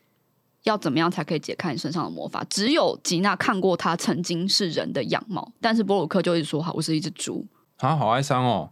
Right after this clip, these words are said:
Speaker 2: 他为什么要活在这个猪的皮里面？
Speaker 1: 对啊，所以我，我，我自己就会觉得说，这是一个自我的怀疑，因为我会觉得，像点播我想要讲这个故事的，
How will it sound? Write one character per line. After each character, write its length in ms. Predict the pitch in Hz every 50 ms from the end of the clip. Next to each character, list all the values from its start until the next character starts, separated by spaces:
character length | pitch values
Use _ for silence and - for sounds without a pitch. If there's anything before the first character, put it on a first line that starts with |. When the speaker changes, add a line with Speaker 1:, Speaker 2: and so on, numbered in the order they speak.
| _ -
Speaker 2:
他 100 | - 190
为 120 | 226 226
什 100 | - 139
么 80 | 117 120
要 140 | 123 147
活 120 | 143 113 107
在 140 | - 123 127
这 140 | 123 131
个 80 | 113 110
猪 240 | - - 123 117 120
的 100 | 110 - -
皮 340 | - - - - 90 - 98
里 160 | 95 95 95 98
面？ 240 | 98 190 170 - 117 - _ -
Speaker 1:
对 100 | 277 262
啊， 100 | 220 208
所 140 | 240 294 349
以 20 |
我， 60 | 392 349
我， 400 | 247 202 - - 202 185 143 208
我 80 | 214
自 100 | 208 320
己 80 | 359 269
就 140 | 269 269 285
会 80 | 285
觉 140 | 262 208 196
得 80 | 196 202
说， 180 | 214 214 220
这 100 | 233 247
是 160 | 247 - 233
一 140 | 220 202 190
个 420 | - 190 180 175 165 - - - - _ _ _ _ _ _ _ _ - _ _ _ _ _ _ _ _ _ _ _ _ -
自 160 | - 359 339
我 140 | 202 160 127
的 80 | 104
怀 240 | - - - - -
疑， 80 | 151 139
因 100 | 240 285
为 60 | 311
我 200 | 311 269 202 170
会 160 | 196 254 240
觉 160 | 220 - 135
得， 380 | 135 - 135 104 98 92 - - - - - - _ _ _ _
像 360 | - - 269 262 247 233 214 - - _ _ _ _ _ _
点 180 | - 202 202 196
播 140 | 247 294 302
我 120 | 247 220
想 160 | 302 - - 165
要 120 | 196 214
讲 240 | 233 - - - 240 - - - - - -
这 100 | 262 247
个 100 | 220 208
故 160 | 254 240 226
事 160 | - 233 208
的， 260 | 185 175 147 143 190